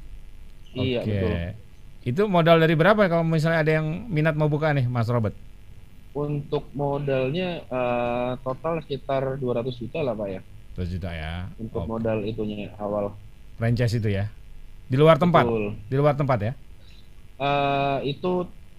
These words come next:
Speaker 1: peralatan sama renovasi sih, di luar tempat, Mas Yanto.
Speaker 2: Di luar tempat ya? Ya. Oke.
Speaker 1: Betul.
Speaker 2: Baik. Ini sudah hampir satu jam, kita ingin ada semacam benang merah dari obrolan yang semoga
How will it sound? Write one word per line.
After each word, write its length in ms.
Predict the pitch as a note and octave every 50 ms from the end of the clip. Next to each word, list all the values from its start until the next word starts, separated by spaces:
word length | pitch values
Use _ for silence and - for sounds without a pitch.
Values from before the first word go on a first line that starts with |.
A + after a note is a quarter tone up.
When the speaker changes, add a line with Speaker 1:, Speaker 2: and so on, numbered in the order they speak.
| - - - -
Speaker 1:
peralatan 400 | - D3 D3 D3 D3 E3 F3+ F3
sama 160 | E3+ E3 D#3+ D3+ D3+
renovasi 420 | D3+ D3+ D3 D#3 D#3 D3 E3+ D3+
sih, 160 | C#3+ C3 A#2
di 80 | A2+ A#2
luar 160 | A#2+ B2 A#2+
tempat, 300 | A#2+ C3 C3+ C#3 C3 - -
Mas 160 | A#2+ - -
Yanto. 240 | A#2 G#2+ - A#2 - - - - - - - - -
Speaker 2:
Di 80 | G#2
luar 220 | G2 G2 G2 F#2 F2
tempat 260 | F2+ E2+ - F2 D#2+ D2+
ya? 160 | C#2+ C2 C2+ D2+ - - - - - -
Ya. 160 | G2 D2+ C#2 - - - - - - -
Oke. 320 | - A#2+ G2+ - A2 - - -
Speaker 1:
Betul. 440 | - A2 - - A2+ G#2 G2+ G2+ F#2+ G2
Speaker 2:
Baik. 240 | B2+ B2+ A#2+ - - - - - - - - - -
Ini 160 | - C3 E3
sudah 160 | E3 D#3 D#3+
hampir 240 | D3+ D3 D3+ D3+ C#3
satu 160 | D#3 C#3+ D3+
jam, 560 | D3+ C3 D#3+ F3 F3+ F3+ F3+ E3+ E3 D#3+ D3+ C#3+ C#3 B2+ A#2
kita 240 | C#3+ C#3+ D#3 D3+
ingin 240 | D3+ D3 D3 D3 D3
ada 240 | C#3+ C3+ C3 C3+ C3+
semacam 560 | A#2 B2+ C3 C3 B2+ A#2 C3 C3 C3 B2+ B2+
benang 160 | B2+ C3 C3
merah 320 | C3 C3 B2 A#2+ C3+ C3+ B2
dari 160 | A#2+ A#2 B2
obrolan 400 | B2 A#2 A2 A#2 A2+ A2+ A#2+ B2+
yang 240 | B2+ A#2+ A2+ A2 G2+
semoga 480 | A2 G#2 G#2 G2+ A2+ A2 A2 A2 -